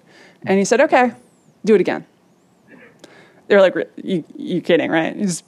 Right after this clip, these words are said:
"Nope, go do it again." So they ran off, they did it again, came back. The stuff is like the next sliced bread.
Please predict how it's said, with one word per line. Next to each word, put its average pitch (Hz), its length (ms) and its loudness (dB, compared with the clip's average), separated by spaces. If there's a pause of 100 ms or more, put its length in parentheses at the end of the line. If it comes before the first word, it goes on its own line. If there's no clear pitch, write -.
"Nope, 220 320 0
go 202 100 2
do 196 100 4
it 185 40 4
again." - 260 -4 (140)
So - 160 -2
they 185 60 2
ran 220 160 2
off, 214 160 0
they 190 80 0
did 190 120 2
it - 20 0
again, 175 300 2 (100)
came 196 180 0
back. 180 340 2 (500)
The 190 140 0
stuff 196 420 0
is 180 240 2
like 170 260 2
the - 60 2
next 170 240 0
sliced 151 260 -2
bread. - 240 -4